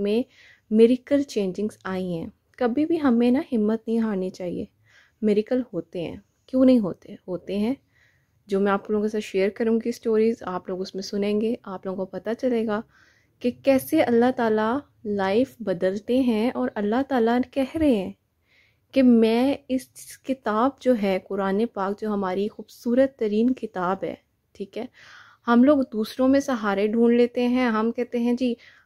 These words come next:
हमारी ये प्रॉब्लम है, हम फटाफट बस डॉक्टर के पास भाग जाएं। ठीक है जी, डॉक्टर भी हैं, मेडिकल साइंस जो है वो हमारे लिए ही बनी है,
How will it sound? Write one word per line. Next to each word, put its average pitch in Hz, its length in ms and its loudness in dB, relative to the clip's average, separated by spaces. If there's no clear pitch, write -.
हमारी 214 360 2
ये 233 260 2
प्रॉब्लम 254 480 2
है, 262 140 4
हम 233 200 2
फटाफट 277 400 0
बस 254 260 -2
डॉक्टर 226 320 -4
के 277 120 2
पास 185 340 -2
भाग 170 280 -6
जाएं। - 160 -12
ठीक 285 280 -2
है 240 100 4
जी, 269 260 -6
डॉक्टर 208 380 -4
भी 262 160 -2
हैं, 185 240 -4
मेडिकल 208 460 0
साइंस 208 380 -4
जो 240 100 0
है 196 200 0
वो 208 120 -2
हमारे 254 360 2
लिए 339 140 2
ही 311 100 4
बनी 214 300 2
है, 208 140 -6